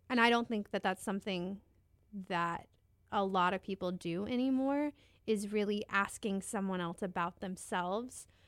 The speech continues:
genuinely wanting that person to respond with everything. It's like when you're in an office, and I do temp work, and I'll be sitting in an office, and somebody will walk by, and they'll go, "Good morning, how are you?" And I know that "how are you" isn't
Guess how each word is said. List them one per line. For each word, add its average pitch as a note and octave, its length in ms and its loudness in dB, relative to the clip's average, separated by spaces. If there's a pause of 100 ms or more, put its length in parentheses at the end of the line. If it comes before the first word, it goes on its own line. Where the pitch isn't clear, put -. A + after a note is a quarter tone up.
(360)
genuinely A3+ 840 4
wanting F#3+ 540 0
that F3+ 220 0
person F#3+ 380 0
to F#3+ 100 -2
respond E3+ 520 -4
with - 120 -10
everything. - 560 -10
It's C4 180 -4
like C#4+ 180 4
when C4+ 140 4
you're C4 100 4
in B3 80 4
an A3+ 80 2
office, G3+ 640 2 (400)
and G3+ 320 2
I A#3 100 0
do A3+ 120 2
temp G#3 300 -2
work, F#3 380 -2 (300)
and A3+ 140 2
I'll A3 80 6
be A3 120 2
sitting G#3+ 240 0
in G3 80 2
an G3 80 0
office, F#3+ 440 0
and G3 160 -4
somebody G3+ 300 -2
will F#3 80 0
walk F#3+ 220 -2
by, G3+ 220 0
and F#3+ 160 -2
they'll F#3+ 120 -4
go, G3 280 -2 (420)
"Good D4 100 4
morning, E4+ 300 6
how A#3+ 140 2
are D4 120 8
you?" G#3 300 2
And G3+ 160 0
I A3+ 80 6
know B3+ 160 8
that A3 180 6
"how G#3 200 4
are F#3+ 140 6
you" A3+ 240 2
isn't G#3 400 0